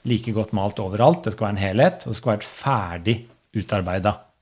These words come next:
på alle punkter. Det er litt sånn akademisk trekk. Og da blir høyre hjørne like detaljert og bra som midten, som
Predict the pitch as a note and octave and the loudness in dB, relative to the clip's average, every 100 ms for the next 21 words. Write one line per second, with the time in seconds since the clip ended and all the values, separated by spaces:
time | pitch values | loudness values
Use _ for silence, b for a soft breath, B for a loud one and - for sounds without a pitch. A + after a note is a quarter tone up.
0 | _ - A#2 G2+ A2+ - F#2+ - _ _ | _ -2 -2 0 -2 -4 -8 -14 _ _
1 | _ _ _ _ - A2+ G#2 G#2 F#2+ G#2+ | _ _ _ _ -8 -6 -4 -4 -6 -6
2 | F#2+ F2+ F2+ - F2+ - - _ _ _ | -6 -8 -10 -10 -12 -12 -20 _ _ _
3 | _ B2 B2+ A#2+ B2 C3 A#2 A2+ A2 C3+ | _ 2 4 6 6 6 6 6 6 6
4 | C3+ G#2+ G2 C3+ A#2+ - B2 B2 A2+ B2+ | 6 4 4 2 2 2 0 4 2 4
5 | A2+ G#2 A2+ A2+ A2 C#3 - A#2+ G#2+ - | 2 2 2 4 6 6 6 2 2 0
6 | C#3 B2+ B2 A2 G#2+ | -2 0 2 4 2